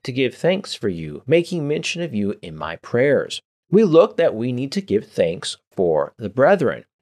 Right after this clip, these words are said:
but we often forget or stop praying for our brothers and sisters. Paul did not cease. He did not stop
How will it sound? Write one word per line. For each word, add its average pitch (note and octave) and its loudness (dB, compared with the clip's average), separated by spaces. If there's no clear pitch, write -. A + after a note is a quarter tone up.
but E3+ 4
we G#3+ 4
often A#3+ 0
forget C3+ 0
or E3 2
stop - -2
praying A2 2
for C3 4
our B2 2
brothers G#2 -2
and G#2+ -4
sisters. F#3+ 0
Paul D3 4
did C3+ -2
not A2 -2
cease. - -2
He G#3 0
did F3+ 2
not F3 -2
stop - -2